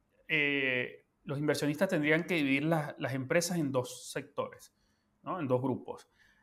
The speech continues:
Las empresas que todavía siguen ganando beneficios por acción, pero su beneficio se desacelera, el crecimiento de esos beneficios se desacelera, pero siguen creciendo a un ritmo más lento,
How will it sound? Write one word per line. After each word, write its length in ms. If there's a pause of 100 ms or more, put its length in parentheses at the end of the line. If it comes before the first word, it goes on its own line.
(140)
Las 180
empresas 480
que 140
todavía 420
siguen 340
ganando 460
beneficios 420
por 140
acción, 440
pero 300
su 220
beneficio 480
se 160
desacelera, 880
el 100
crecimiento 400
de 40
esos 120
beneficios 380
se 120
desacelera, 640
pero 140
siguen 300
creciendo 360
a 60
un 160
ritmo 260
más 160
lento, 580